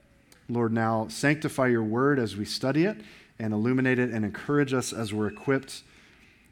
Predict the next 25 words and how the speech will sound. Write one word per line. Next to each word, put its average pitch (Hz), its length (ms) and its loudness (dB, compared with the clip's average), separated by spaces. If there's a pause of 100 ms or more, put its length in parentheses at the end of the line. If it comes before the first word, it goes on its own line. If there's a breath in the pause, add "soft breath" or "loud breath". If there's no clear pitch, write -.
(140)
in 110 120 -2
our 107 100 2
lives 107 320 0
to 104 80 -8
follow 98 320 -4
Christ. - 560 -12
We 110 80 -4
ask 107 220 -2
this 104 240 -4
in 98 160 -8
his 127 260 -2
name 110 220 0
and 101 80 -6
his 101 160 -4
name 98 160 -4
alone. 85 320 -8 (120)
Amen. 92 300 -8 (1800 loud breath)
Well, 135 100 0
almost 202 300 4
every 175 220 4
American 151 400 4
has 127 140 -2
heard 139 180 2
of 101 180 -2
D-Day, 127 600 2